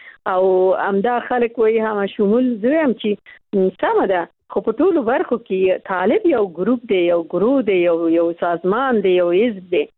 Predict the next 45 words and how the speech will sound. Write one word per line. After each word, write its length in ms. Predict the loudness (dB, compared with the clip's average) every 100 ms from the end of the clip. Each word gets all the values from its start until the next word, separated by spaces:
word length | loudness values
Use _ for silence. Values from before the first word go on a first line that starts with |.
| _ _ _ -4
اما 440 | 0 0 0 -4 -8 -20 _ -8
دا 240 | -4 -4
خو 260 | -2 -2 0
نور 440 | 0 2 2 0
د-، 180 | -2 -6 -2
په، 320 | 0 0 -2 -2
په 80 |
دې 160 | -2 0 0
کې 100 | 0
نور 320 | 2 2 2
ق-، 120 | 0
اقشار 640 | 0 0 0 -4 -4 -2 -2
دي 100 | -4
چې 140 | -4 -2
دلته 200 | -2 0
اوسېږي، 800 | -2 -2 -4 -2 -2 0 0 2
هغوی 200 | 2 0
طالب 380 | 0 0 0 -2 0
نه 180 | 0
دي، 240 | 2 2 0
هغوی 260 | 0 -2 -2
حق 200 | -2 -2
لري، 240 | 0 0
د 160 | -2 -2
دې 120 | -2
وطن 440 | -2 -2 0 0 2
دي، 120 | 0 -2 -12 -8
هغوی 320 | -4 0 0
باید 260 | 0 0 -2 -6 -18
په 60 | -6
تصمیم 460 | -6 -4 -2 0
ګیریو 420 | 0 0 2 2 0 -4
برخو 280 | -4 -4 -6
کې 180 | -8 -2
باید 220 | 0 -2 _ -20 -14 -6
حق 220 | -6 -2
ولري، 540 | 0 2 2 2 0 0
هغه 200 | 0 -2
باید 220 | -2 -2 -2
په 60 |
دې 160 | -4 -4 -2
ټولنه 340 | 0 0 0
کې 140 | -2 -8 -4
کار 320 | -2 0 2
وکړي، 400 | 0 0 0